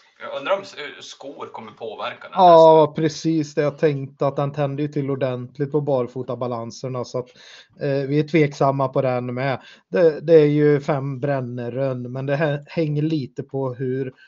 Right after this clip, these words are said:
Speaker 2: hur hårt den trendar på sträcken då, för att det verkar vara mångas drag i, i loppet, eh, på att det är Goop upp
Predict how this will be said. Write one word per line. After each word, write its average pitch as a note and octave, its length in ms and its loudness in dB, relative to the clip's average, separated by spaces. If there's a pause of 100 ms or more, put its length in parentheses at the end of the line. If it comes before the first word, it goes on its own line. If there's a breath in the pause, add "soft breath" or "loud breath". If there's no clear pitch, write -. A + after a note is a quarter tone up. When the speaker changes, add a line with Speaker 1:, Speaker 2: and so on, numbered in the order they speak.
(300 soft breath)
Speaker 2:
hur E3 340 2
hårt C#3+ 400 -4
den D3+ 220 -6
trendar C3+ 440 -6
på B2+ 140 -10
sträcken D#3 720 -6
då, C#3+ 120 -2
för D3+ 100 -4
att C#3+ 100 -2
det C#3+ 80 -6
verkar C#3 320 -2
vara C#3 220 -2
mångas C#3 420 -4
drag D3+ 500 0
i, D3+ 420 -4 (360 loud breath)
i D#3+ 160 0
loppet, C#3+ 1040 -6
eh, C3+ 140 -4
på C3 300 -6
att C3 180 -6
det C3+ 80 -6
är C3 60 -4
Goop C3 440 -8
upp C3 220 -6